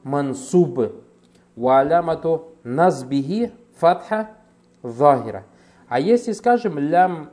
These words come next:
ядхуль», «лям ядхуль», вот лям частица ставит глагол в положение джазм, то мы пишем фильм ударе «маджзум». «Ва алямату джазмихи», что? «Сукун».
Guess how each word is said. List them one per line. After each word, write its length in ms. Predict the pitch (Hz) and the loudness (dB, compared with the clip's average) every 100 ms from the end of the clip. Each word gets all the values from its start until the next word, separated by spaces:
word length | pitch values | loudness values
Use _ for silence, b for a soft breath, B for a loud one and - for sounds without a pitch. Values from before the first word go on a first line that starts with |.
| _ | _
ядхуль», 960 | 139 135 160 160 143 139 - 156 156 147 - - _ _ _ - - - _ _ _ _ _ | -16 -4 -2 0 -2 -6 -6 -6 -6 -6 -12 -20 _ _ _ -20 -20 -20 _ _ _ _ _
«лям 260 | 131 156 147 | -8 -6 -6
ядхуль», 800 | 135 139 135 135 - 143 139 - - _ _ _ _ _ _ _ _ 113 _ 107 | -4 -2 -2 -6 -4 -4 -4 -8 -20 _ _ _ _ _ _ _ _ -20 _ -2
вот 300 | 120 120 - | 0 0 -6
лям 420 | 117 151 247 262 | -2 2 2 0
частица 480 | - 185 175 143 123 | -6 -8 -8 -12 -12
ставит 300 | - 147 135 | -6 -4 -2
глагол 240 | 131 160 | -2 -2
в 80 | 175 | -4
положение 400 | 135 123 147 139 | -4 -4 -6 -2
джазм, 340 | 131 120 101 | 0 -2 -6
то 140 | - 139 | -10 -8
мы 100 | 143 | -8
пишем 380 | 151 170 151 139 | -8 -10 -10 -10
фильм 260 | 160 143 | -10 -8
ударе 340 | 139 170 190 127 | -4 -4 -4 -6
«маджзум». 1000 | 123 139 131 123 123 165 160 127 117 110 - _ _ _ _ b - | -4 -4 -4 -10 -2 0 0 -2 -4 -6 -16 _ _ _ _ b -4
«Ва 220 | 123 131 | 0 2
алямату 640 | 143 170 180 180 180 143 - - - | 2 2 0 -2 -2 -4 -8 -20 -20
джазмихи», 880 | 117 143 139 127 135 135 180 202 202 | -2 0 0 -4 -8 -8 -6 -8 -10
что? 300 | - - 165 - _ _ _ | -14 -10 -10 -12 _ _ _
«Сукун». 520 | - 117 - 110 | -16 -14 -10 -10